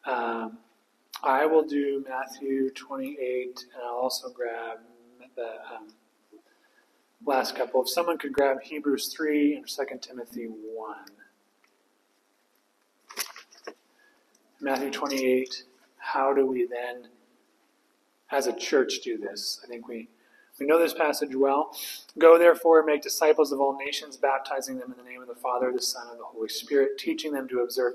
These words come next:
everything I've commanded you. And remember, I am with you always to the end of the age." So how do we do this as a church? How do we persevere each other?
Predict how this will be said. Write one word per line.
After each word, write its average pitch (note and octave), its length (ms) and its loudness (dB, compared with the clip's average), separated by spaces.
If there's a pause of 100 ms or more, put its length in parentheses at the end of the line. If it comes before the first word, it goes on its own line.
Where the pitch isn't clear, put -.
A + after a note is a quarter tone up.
(100)
everything D#3 400 -2
I've B2 160 -10
commanded - 460 -20
you. G#2+ 160 -8 (400)
And D#3+ 100 -4
remember, D3+ 300 4
I C#3+ 80 2
am C3+ 120 -6
with C#3 220 -2
you C#3+ 160 0
always A#2 400 2
to A#2+ 120 -14
the A#2 120 -16
end G#2+ 160 -18
of G#2 120 -20
the G2+ 180 -14
age." - 480 -12 (600)
So - 100 -10
how E3+ 80 4
do F3 80 8
we E3+ 60 4
do D#3 120 4
this D#3 160 2
as C3 100 -4
a C3+ 40 2
church? C3+ 300 -2
How - 280 -2
do E3 80 4
we D#3 100 2
persevere C3 600 -4
each A2+ 180 -4
other? G#2+ 220 -12